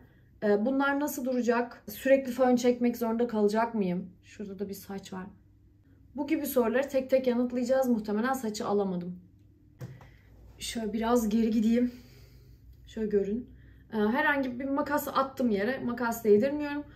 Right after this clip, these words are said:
Bundan sonrası için, e, sadece kurutup geliyorum. Vay işte kuaföre gittin, vay işte,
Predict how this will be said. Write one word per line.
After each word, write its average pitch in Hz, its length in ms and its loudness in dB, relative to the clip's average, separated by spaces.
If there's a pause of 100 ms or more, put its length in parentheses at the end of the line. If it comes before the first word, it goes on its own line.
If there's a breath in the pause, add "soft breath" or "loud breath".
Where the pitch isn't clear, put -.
(220 loud breath)
Bundan 269 280 0
sonrası 247 420 -4
için, 277 360 -8 (300 loud breath)
e, 254 120 2
sadece 254 400 2
kurutup - 440 -8
geliyorum. 254 480 0 (220 loud breath)
Vay 277 260 4
işte 277 260 -2
kuaföre 269 420 0
gittin, 262 440 -6
vay 262 260 -2
işte, 262 400 -6